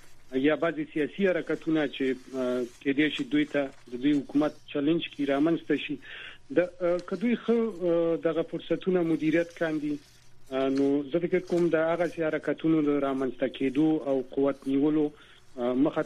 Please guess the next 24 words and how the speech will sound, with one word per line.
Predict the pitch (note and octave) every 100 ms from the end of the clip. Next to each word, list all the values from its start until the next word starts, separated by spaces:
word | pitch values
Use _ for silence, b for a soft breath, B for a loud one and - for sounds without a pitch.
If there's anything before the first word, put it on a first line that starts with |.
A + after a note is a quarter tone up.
| -
تر | C3+
ډیره | D#3+ D#3+ C#3+
ډب | C#3+ -
کېدای | C#3+ C#3 E3 C#3+
شي. | - G2+ - b b b D3
او | D#3+ G3
دا | A3+
فرصتونه، | A3+ G3 G#3+ - A3 G#3 F#3+
لکه | F3 D#3+
تاسو | E3+ E3 -
چې | D#3+
په | -
خبرونو | D#3+ D3 G3+ G#3
کې | F#3+ F#3
مو | F#3
ویلي | F3 E3 D#3+ D#3
او | D3 C#3+ C#3 C#3 C#3
بعضې | C#3+ C3+ C#3
خوشبیني | C#3 - C#3+ E3 E3
خارجیانو | C#3+ C3+ D#3+ F3+ E3
ښودلې | E3 D3+ D3+ D3
ده، | C#3+ C3 B B B -
په | C#3+
لومړي | D3+ E3+